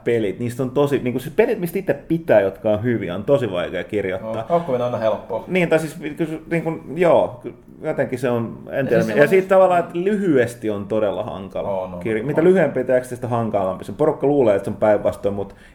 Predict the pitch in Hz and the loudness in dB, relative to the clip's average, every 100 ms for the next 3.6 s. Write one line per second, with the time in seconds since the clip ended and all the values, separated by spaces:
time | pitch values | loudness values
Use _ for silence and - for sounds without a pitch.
0 | - 123 101 87 - 113 117 117 127 156 | 2 4 4 2 -6 -6 -2 0 4 2
1 | 151 151 156 160 185 185 160 147 143 160 | 2 -6 -6 -6 -2 2 2 0 -2 -4
2 | 151 - 107 104 107 113 113 104 98 95 | -4 0 0 0 0 0 2 0 0 -2
3 | 104 - - - - | -6 -8 -14 -14 -10